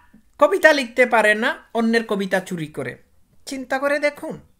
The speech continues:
কি পরিমাণ মেন্টালি ডিসেবল হলে পরে তারা অন্যের লেখাকে বা লিখনীকে চুরি করে নিজের নামে চালিয়ে দেয়।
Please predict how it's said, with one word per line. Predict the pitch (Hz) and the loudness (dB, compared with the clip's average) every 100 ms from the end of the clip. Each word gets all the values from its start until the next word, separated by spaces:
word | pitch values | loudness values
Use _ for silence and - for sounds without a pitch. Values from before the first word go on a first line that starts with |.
| _ _ _ _ - | _ _ _ _ -10
কি | 247 254 | -6 -6
পরিমাণ | 240 247 247 254 262 269 269 247 | -2 -2 0 -2 -2 -2 -4 -4
মেন্টালি | 220 233 233 247 233 | -4 -2 -2 -2 -2
ডিসেবল | 220 196 226 233 226 | -4 -2 -2 -2 -2
হলে | 226 226 | 0 0
পরে | 226 247 233 143 - _ _ _ | -2 -2 -4 -6 -12 _ _ _
তারা | 196 196 220 277 - | 0 2 2 2 -2
অন্যের | 190 202 202 208 220 233 247 269 277 294 - _ _ _ _ - | -4 -2 -2 -6 -2 -2 0 0 0 -2 -10 _ _ _ _ -8
লেখাকে | 170 214 233 233 254 233 - 214 151 - _ _ _ _ - | -2 0 0 0 0 0 -2 -4 -4 -8 _ _ _ _ -6
বা | 175 202 | 0 2
লিখনীকে | 185 226 226 262 233 196 - 165 127 _ _ _ | 2 -4 -4 -4 -2 -6 -6 -8 -8 _ _ _
চুরি | 254 254 254 | -8 -6 -6
করে | 247 254 220 147 - _ - | -2 0 0 -4 -10 _ -12
নিজের | 226 294 294 269 | -8 0 2 2
নামে | 240 214 | 0 -2
চালিয়ে | 208 196 175 165 | -2 -2 0 -2
দেয়। | 135 131 | -4 -8